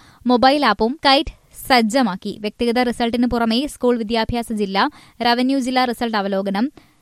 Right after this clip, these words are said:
വിഷയാധിഷ്ഠിത അവലോകനം, റിപ്പോർട്ടുകൾ തുടങ്ങിയവ ഉൾക്കൊള്ളുന്ന പൂർണ്ണമായ വിശകലനം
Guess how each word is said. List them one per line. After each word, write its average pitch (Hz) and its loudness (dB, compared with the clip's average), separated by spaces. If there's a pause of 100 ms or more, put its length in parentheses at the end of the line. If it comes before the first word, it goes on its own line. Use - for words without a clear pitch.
(140)
വിഷയാധിഷ്ഠിത 269 0
അവലോകനം, 202 0
റിപ്പോർട്ടുകൾ 247 -4
തുടങ്ങിയവ 233 -2
ഉൾക്കൊള്ളുന്ന 226 -2
പൂർണ്ണമായ 247 -2
വിശകലനം 220 -2